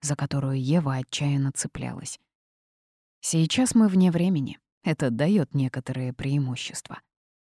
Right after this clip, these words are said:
Она затаила дыхание и приготовилась ждать. Первой зажила разбитая губа Кайдена, а следом ее рука.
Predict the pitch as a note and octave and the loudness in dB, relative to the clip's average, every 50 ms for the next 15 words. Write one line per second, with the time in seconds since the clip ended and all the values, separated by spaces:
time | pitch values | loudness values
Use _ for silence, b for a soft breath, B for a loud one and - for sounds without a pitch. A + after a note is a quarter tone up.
0 | _ _ _ _ _ _ _ _ _ _ _ _ _ - - D#3 E3 E3+ D#3 E3 | _ _ _ _ _ _ _ _ _ _ _ _ _ 0 4 4 6 6 4 4
1 | D#3 - D#3+ D#3+ E3+ E3 D#3 D3+ C#3+ D3 D#3 - - G#3+ G#3+ G#3+ F3 C#3+ C3+ C3+ | 2 2 2 2 2 2 0 0 0 -2 -2 -2 0 2 4 4 4 4 4 2
2 | C3+ C3+ - - D3 C#3 - D3 C#3+ - D#3+ D3+ D3+ C#3+ D3+ D3 D3 - C#3+ - | 0 0 -2 -2 -4 -4 -4 -4 -6 -6 -6 -6 -4 -4 -4 -4 -6 -6 -8 -10
3 | - - - - - - - _ _ _ _ _ _ _ _ _ _ _ _ _ | -10 -10 -10 -12 -12 -14 -18 _ _ _ _ _ _ _ _ _ _ _ _ _
4 | _ _ - D3+ D3 D3+ E3 E3 E3 D#3+ D#3+ D#3 D3+ D3 D3 D3 C3+ C3+ C#3+ D3 | _ _ -2 0 0 2 2 2 2 0 2 0 0 2 2 2 2 4 2 2
5 | D3+ D3 C#3+ C#3 D3 D3+ D3 - D#3+ D#3 D3+ D3+ D3+ D3+ D#3+ D#3+ - - G3 G#3 | 2 0 0 -2 -2 -4 -2 -2 -2 -2 0 0 -2 0 -2 -4 -4 -2 -2 -2
6 | G#3 F3 - B2 A#2 A#2 B2 b b b b b - D3+ C#3+ - - E3 F#3 G3 | -2 -2 -2 -2 -2 -2 -4 b b b b b -6 -4 -2 -2 0 0 0 2
7 | G3+ G3 G3 F#3 D#3+ D#3 D3 D3+ E3 E3+ F#3 - - - D3 D#3+ | 4 4 2 2 2 0 0 0 0 -2 -4 -6 -6 -8 -8 -8